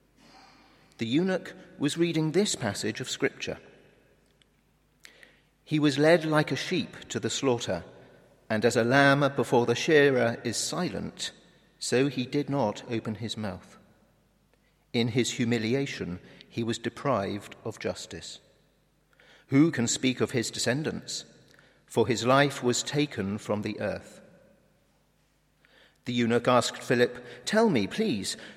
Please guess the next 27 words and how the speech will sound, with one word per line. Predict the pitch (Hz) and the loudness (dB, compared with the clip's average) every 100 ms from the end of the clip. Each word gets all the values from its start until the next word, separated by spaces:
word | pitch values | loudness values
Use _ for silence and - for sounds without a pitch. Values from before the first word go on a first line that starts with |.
| - - | -10 -2
who | 220 139 175 - | 2 2 2 0
is | 147 | -4
the | 170 | -4
prophet | - 101 151 - | -2 0 0 2
talking | 214 - 208 | 2 2 -2
about, | - 95 90 - - - - | -2 -2 -4 -10 -16 -20 -10
himself | 135 127 - 113 139 233 - - - - _ _ - | -4 -2 0 2 2 0 -10 -16 -20 -20 _ _ -6
or | 190 | -4
someone | - 104 120 147 | -2 -2 -2 -2
else?" | 127 90 - - - _ _ _ _ _ _ _ _ _ _ _ _ - | -4 -6 -10 -14 -16 _ _ _ _ _ _ _ _ _ _ _ _ -4
Then | 127 131 135 | 2 4 4
Philip | 143 131 131 - | 2 4 4 2
began | 131 123 120 123 123 - - | 0 4 6 4 2 -6 -2
with | 120 113 | -2 2
that | 131 127 | 2 2
very | - 135 139 147 | 0 2 4 2
passage | - 131 131 127 | -2 -4 -4 -4
of | 131 | -4
Scripture | - 123 - 107 104 - - | -4 -4 -2 -4 -4 -6 -6
and | 113 107 | -4 -4
told | 165 170 170 | 0 0 2
him | 131 113 | -2 -2
the | 120 | 0
good | 139 - | 0 0
news | 135 156 92 113 - | 2 2 2 -2 -2
about | 113 113 113 - | 2 2 2 0
Jesus. | 120 110 95 90 - | -4 -2 -4 -6 -10